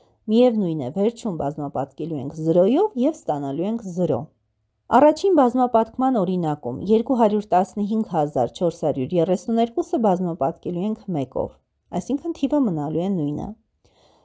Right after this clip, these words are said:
Եվ վերջին բաժանման օրինակում բաժանելու ենք մեկի, դարձյալ թիվը մնալու է նույնը։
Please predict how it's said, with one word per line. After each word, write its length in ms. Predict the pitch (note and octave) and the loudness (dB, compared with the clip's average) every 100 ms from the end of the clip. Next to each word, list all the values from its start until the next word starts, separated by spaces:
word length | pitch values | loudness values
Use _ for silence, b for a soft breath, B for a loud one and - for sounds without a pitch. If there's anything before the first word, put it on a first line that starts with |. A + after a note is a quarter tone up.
| _ A#3+ | _ 4
Եվ 180 | C4+ | 6
վերջին 400 | B3+ C4 - C#4+ | 6 4 2 0
բաժանման 560 | G3+ D#3 D3+ C#3+ C3 D3 | 2 2 0 0 -2 -2
օրինակում 560 | D#3+ G#3 A#3+ C4 G4+ A4 | 0 2 0 2 0 4
բաժանելու 580 | C4 A3 A3+ A#3+ B3+ F4+ | 4 4 2 2 2 2
ենք 180 | F4 A#3+ | 0 0
մեկի, 400 | B3 A#3+ F3+ D#3+ | 2 0 -4 -4
դարձյալ 520 | D3+ D#3 - C#4+ E4+ | 0 0 0 0 0
թիվը 280 | - A#3+ C#4+ | -2 -2 0
մնալու 420 | G3 D#3+ C3+ D3+ | -2 -2 0 0
է 80 | F3+ | 0
նույնը։ 420 | F3 C#3+ A#2 E2+ | 0 -2 -4 -6